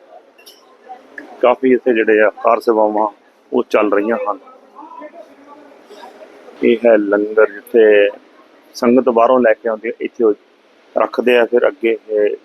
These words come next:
ਕਿਚਨ ਦੇ ਵਿੱਚ ਦੁਬਾਰਾ ਫਿਰ ਅੱਗੇ ਚਲੀ ਜਾਂਦੀ ਹੈ ਜੀ। ਤੇ ਇਹ ਵੀ ਸੇਵਾਦਾਰਾਂ ਦੇ ਅੰਦਰ ਜਿਹੜੇ ਰੂਮ ਬਣੇ ਹੋਏ ਆ,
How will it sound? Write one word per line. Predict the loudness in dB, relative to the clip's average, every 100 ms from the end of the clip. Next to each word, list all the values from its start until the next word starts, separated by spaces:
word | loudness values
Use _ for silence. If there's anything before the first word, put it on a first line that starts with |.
| -8
ਕਿਚਨ | -2 2
ਦੇ | 2
ਵਿੱਚ | 2 0 _ _ _ _ _ _ _ _ -8
ਦੁਬਾਰਾ | 0 2 2
ਫਿਰ | 0 -4
ਅੱਗੇ | -4 -6
ਚਲੀ | -6 -6
ਜਾਂਦੀ | -8 -12 -14
ਹੈ |
ਜੀ। | -18 _ _ _ _ _ -8
ਤੇ | 0
ਇਹ | 2
ਵੀ | 4 2 -2
ਸੇਵਾਦਾਰਾਂ | -2 0 2 2 2 0 -2
ਦੇ | -6
ਅੰਦਰ | -16 -16
ਜਿਹੜੇ | -16 -18 -12 -12 -14
ਰੂਮ | -16 -10 -6
ਬਣੇ | -4 -2
ਹੋਏ |
ਆ, | -2